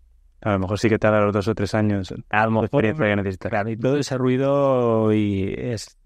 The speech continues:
Speaker 2: es lo que tiene. Entonces todo ese orde-, orden es maravilloso para llegar antes a tus objetivos.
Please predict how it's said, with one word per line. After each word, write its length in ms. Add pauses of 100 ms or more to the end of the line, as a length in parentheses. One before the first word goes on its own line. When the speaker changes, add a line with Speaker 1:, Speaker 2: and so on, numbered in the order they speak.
(140)
Speaker 2:
es 200
lo 100
que 120
tiene. 260
Entonces 360
todo 140
ese 160
orde-, 340
orden 280
es 60
maravilloso 540
para 200
llegar 220
antes 220
a 100
tus 160
objetivos. 440